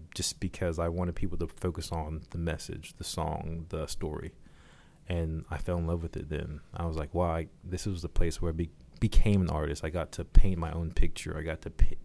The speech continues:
paint a new kind of art, and people enjoyed it. I think that's one of the best feelings, is when someone, even better than money, even though we all love money or like money or need money, <laughs> one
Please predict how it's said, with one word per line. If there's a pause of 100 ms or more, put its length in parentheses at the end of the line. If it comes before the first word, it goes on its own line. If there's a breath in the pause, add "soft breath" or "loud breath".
paint (680 soft breath)
a
new
kind
of
art,
and
people
enjoyed
it.
I
think
that's
one
of
the
best
feelings,
is
when
someone, (1160 soft breath)
even
better
than
money,
even
though
we
all
love
money (340)
or
like
money (160)
or
need
money, (140)
<laughs>
one